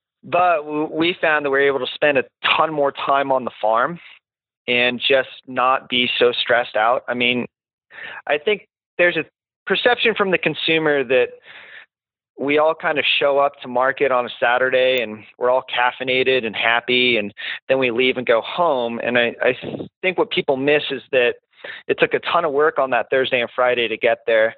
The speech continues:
We had to wake up earlier than even we usually do to get there. And then by the time we come home Saturday afternoon, we were off the farm for twelve to twenty-four hours,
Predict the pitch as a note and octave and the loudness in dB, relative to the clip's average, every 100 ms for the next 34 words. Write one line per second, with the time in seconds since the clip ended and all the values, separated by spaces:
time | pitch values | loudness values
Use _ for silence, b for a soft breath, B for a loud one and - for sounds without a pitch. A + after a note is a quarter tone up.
0 | B B B - D3 C#3+ C#3+ C#3+ C#3 C#3+ | B B B 0 0 2 0 0 -2 0
1 | E3 E3 D3+ C#3+ C#3 C3+ B2+ A#2+ A#2 C#3+ | 2 2 0 -2 0 -2 0 -2 0 2
2 | E3 C3 B2 A#2 A2+ - A2 - A2 A2 | 2 0 0 0 0 0 0 0 0 2
3 | - - B2 B2+ B2 A#2+ B2+ - D3 D3 | 0 -4 -2 0 0 2 0 0 -2 -2
4 | - C#3 C3+ B2 - B2+ B2 A#2+ A#2 - | -2 -2 -2 -2 0 2 2 2 0 -2
5 | A#2+ A#2 C#3+ C#3 B2 A2+ B B B B | -8 -2 0 0 -2 -8 B B B B
6 | B _ B2+ F#3+ E3+ C3 D3+ - - C3 | B _ -2 0 2 2 0 -4 -10 -2
7 | F3+ G3+ C3 A2+ - A2+ A2 A2 - - | 0 0 -2 -6 0 2 2 -2 -16 -6
8 | C3+ B2+ B2+ B2+ - B2+ A#2 A2+ A2+ D3 | 0 0 0 -4 -2 -2 0 0 2 2
9 | B2+ A2 | 0 -2